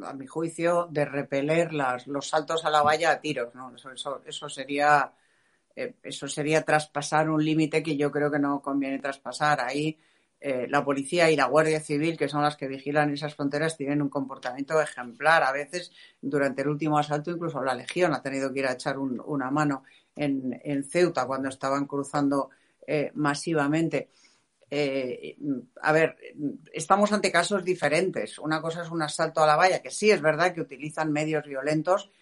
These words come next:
eh, pero no van directamente contra un agente de policía o contra dos agentes de policía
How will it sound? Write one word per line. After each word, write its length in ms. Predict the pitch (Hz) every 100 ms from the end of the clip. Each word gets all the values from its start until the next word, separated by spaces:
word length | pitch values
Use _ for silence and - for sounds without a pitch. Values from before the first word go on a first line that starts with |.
| _ _ _ -
eh, 280 | 139 - -
pero 260 | 160 143
no 260 | 143 165 170
van 240 | 170 170
directamente 800 | 160 156 170 165 165 165 170 180
contra 360 | 175 151 151 151
un 200 | 160 170
agente 440 | 156 - 165 151
de 100 | 151
policía 400 | 147 143 139 175
o 60 | 170
contra 300 | 147 123 123
dos 160 | 139 151
agentes 360 | 160 147 147
de 100 | 147
policía 500 | 143 143 139 160 170